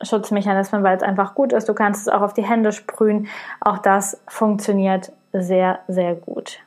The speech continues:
Genau. Ähm, was noch ein wichtiger Punkt ist, ist, dass du gerade noch mehr als sonst dafür sorgen solltest, deine Schleimhäute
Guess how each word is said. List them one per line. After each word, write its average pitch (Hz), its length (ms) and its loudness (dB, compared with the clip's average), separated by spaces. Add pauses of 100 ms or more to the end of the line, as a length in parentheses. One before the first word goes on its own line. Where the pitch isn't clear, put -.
(320)
Genau. 180 440 -8 (800)
Ähm, 220 480 4
was 226 240 2
noch 277 160 2
ein 240 180 0
wichtiger 247 380 2
Punkt 320 340 -4
ist, - 540 0 (260)
ist, 240 300 0
dass 208 180 -4
du 233 240 0
gerade 208 600 2 (240)
noch 247 260 2
mehr 233 200 4
als 202 140 -2
sonst 247 280 2
dafür 214 280 2
sorgen 226 320 4
solltest, 208 380 0
deine 202 420 0
Schleimhäute 208 600 0